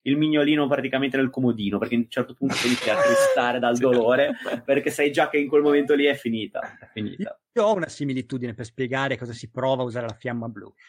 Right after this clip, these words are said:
Speaker 3: Avete presente quella puntata di Futurama in cui Fry beve cento caffè e vede, <laughs> cioè, vede il colibrì
Speaker 2: <laughs>
Speaker 3: che muove le ali lentamente? Ecco, quando tu sei in fiamma blu sei così praticamente, cioè,
Speaker 2: Sì.
Speaker 3: i tuoi riflessi sono aumentatissimi.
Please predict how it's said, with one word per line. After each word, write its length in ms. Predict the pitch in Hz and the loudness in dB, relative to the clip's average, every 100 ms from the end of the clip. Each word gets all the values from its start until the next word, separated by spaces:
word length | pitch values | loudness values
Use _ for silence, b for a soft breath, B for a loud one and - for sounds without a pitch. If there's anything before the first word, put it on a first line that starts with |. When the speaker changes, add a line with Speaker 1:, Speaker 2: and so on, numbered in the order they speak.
| b | b
Speaker 3:
Avete 200 | 143 151 | -4 -2
presente 340 | 165 156 202 | -2 -2 -2
quella 140 | 170 135 | -2 -2
puntata 380 | 135 113 139 127 | -4 -6 -6 -6
di 100 | 123 | -8
Futurama 920 | - 139 147 147 143 139 135 135 127 | -8 -2 0 0 0 -2 -2 -2 -4
in 120 | 123 | -6
cui 180 | 120 135 | -4 -6
Fry 540 | - 143 135 131 127 | -4 -2 -2 -2 -4
beve 380 | 120 131 131 123 | -2 -2 0 -2
cento 320 | - 135 135 | -6 -10 -8
caffè 480 | 139 - - 131 131 | -8 -6 -4 -4 -4
e 80 | 127 | -6
vede, 340 | 120 123 120 117 - | -8 -6 -6 -8 -6
<laughs> 0 | 147 139 - | -2 0 0
cioè, 120 | 135 | 0
vede 160 | 139 196 | 0 0
il 240 | - - | 0 -2
colibrì 360 | 160 147 - - | -2 -2 -2 -2
Speaker 2:
<laughs> 1080 | - - - - - - - - 127 123 - - | -2 -2 -4 -2 -4 -4 -4 -6 -4 -8 -8 -8
Speaker 3:
che 100 | 147 | -4
muove 220 | 139 135 | -2 -2
le 300 | 131 127 143 | -2 -2 -2
ali 280 | 147 143 139 | -2 -2 -2
lentamente? 520 | 139 127 139 120 - | -2 -2 -4 -4 -6
Ecco, 180 | - 135 | -4 -4
quando 240 | 175 208 | -2 -4
tu 120 | 220 | -6
sei 160 | 208 180 | -8 -8
in 60 | 175 | -4
fiamma 240 | 214 226 | -2 -2
blu 160 | 196 220 | -2 -6
sei 260 | - 190 | -4 -4
così 280 | 196 139 170 | -4 -6 -8
praticamente, 640 | 131 117 110 120 110 104 - | -12 -16 -16 -16 -16 -20 -8
cioè, 200 | 139 127 | -4 -4
Speaker 2:
Sì. 480 | 143 - _ - | -6 -10 _ -12
Speaker 3:
i 40 | 139 | -4
tuoi 140 | 170 | -2
riflessi 340 | 170 196 202 202 | -2 -2 -6 -4
sono 260 | 151 143 | -2 -2
aumentatissimi. 1200 | - 135 156 156 147 143 - 143 107 - 107 104 | -2 -4 -4 -4 -4 -6 -8 -10 -12 -12 -14 -14